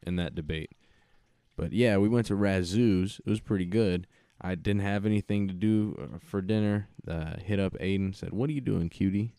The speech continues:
Said, "Shit, let me find out." So that was the play. Went out. I got my jalapeno catfish. It, uh, I started out getting it in high school 'cause it was the cheapest thing on the menu, but it's actually still my favorite. I've gotten other stuff since then, and that is still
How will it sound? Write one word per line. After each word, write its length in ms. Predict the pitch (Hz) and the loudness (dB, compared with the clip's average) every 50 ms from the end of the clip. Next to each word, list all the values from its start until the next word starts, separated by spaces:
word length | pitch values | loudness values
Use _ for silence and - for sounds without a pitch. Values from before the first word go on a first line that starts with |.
| _ _ _ _ _ | _ _ _ _ _
Said, 260 | - - - - 76 | -16 -12 -12 -12 -10
"Shit, 400 | - - - - 95 87 80 78 | -8 -8 -2 0 0 0 0 -2
let 120 | 76 90 95 | 0 0 0
me 60 | 95 | 0
find 380 | 92 - - 92 90 92 90 87 | -2 -2 -2 -2 0 0 0 -2
out." 240 | 82 73 - - | -4 -6 -8 -12
So 280 | - - - - - - - - - _ _ _ _ _ - - | -14 -16 -16 -16 -18 -18 -20 -20 -20 _ _ _ _ _ -20 -8
that 120 | _ 92 98 | _ -2 0
was 160 | 101 101 95 | 0 0 -2
the 60 | 104 | -2
play. 460 | - - - 98 92 92 92 92 87 - _ _ _ _ _ | -6 -2 0 2 2 4 2 2 0 -2 _ _ _ _ _
Went 220 | _ 95 90 95 95 | _ -2 0 0 0
out. 220 | 92 92 92 - - | 0 0 -2 -2 -4
I 60 | - 98 | -6 -6
got 160 | 98 90 69 | -6 -6 -6
my 80 | 87 | -8
jalapeno 640 | 87 - - 104 98 95 - 107 104 101 95 92 90 | -10 -4 -2 -2 -2 0 0 -2 0 0 -2 -2 -4
catfish. 800 | - - 98 92 - _ - - 90 87 87 90 - - - - _ _ _ _ _ _ _ _ _ _ _ _ _ _ _ _ | -4 -6 -6 -6 -6 _ -4 -2 -2 -2 -2 -4 -8 -12 -16 -18 _ _ _ _ _ _ _ _ _ _ _ _ _ _ _ _
It, 200 | - - 113 107 | -6 -6 -4 -2
uh, 300 | 110 104 101 98 98 - - - _ _ _ | -2 -2 -2 -2 -4 -6 -8 -10 _ _ _
I 60 | - | -10
started 340 | - - - 123 127 127 117 | -10 -6 -4 -2 -2 0 0
out 200 | 120 127 107 110 | 0 0 -2 -2
getting 260 | 101 104 107 107 104 | 0 0 0 2 2
it 100 | 101 98 | 0 -2
in 80 | - 92 | -2 -4
high 160 | 90 95 107 | -2 -2 -2
school 320 | 107 - - 95 87 85 | -2 -2 -2 -2 -2 -2
'cause 180 | 85 - 87 82 | -2 -4 -4 -4
it 40 | 85 | -4
was 120 | 73 82 | -4 -6
the 80 | 82 82 | -8 -8
cheapest 400 | - - - 110 92 90 - - | -6 -4 -4 -4 -4 -4 -6 -4
thing 160 | 101 104 95 | -4 -2 -2
on 120 | 92 85 | -2 -2
the 40 | 82 | -2
menu, 380 | 82 92 104 104 92 85 85 82 | -2 -2 -2 0 0 -2 -2 -4
but 240 | 76 - 80 - - _ _ _ _ _ _ _ _ _ | -4 -6 -10 -10 -10 _ _ _ _ _ _ _ _ _
it's 160 | - - 110 | -8 -6 -4
actually 300 | - - - 143 - 143 | -2 -2 -2 -2 -2 -4
still 260 | 135 - - 139 143 151 | -4 -2 0 0 0 0
my 140 | 143 143 | 0 -2
favorite. 440 | 151 - - 123 143 127 104 87 - _ _ | -2 -2 -2 -4 -2 0 -2 -4 -4 _ _
I've 140 | - 95 98 | -6 -4 0
gotten 220 | 110 117 104 104 | 0 0 0 0
other 160 | 107 110 110 | 0 -2 -2
stuff 280 | - - - 107 107 107 | -4 -4 -4 -4 -4 -4
since 260 | - - 110 110 - | -4 -6 -6 -6 -4
then, 280 | - 110 110 110 113 110 | -4 -4 -2 -2 -2 -2
and 340 | 101 90 87 82 85 85 - | -2 -2 -4 -4 -6 -8 -4
that 160 | - 95 98 | -2 -2 0
is 220 | 101 101 95 92 - | 0 -2 -2 -4 -8
still 440 | - - - - 104 104 104 98 | -14 -12 -4 -2 0 0 0 -2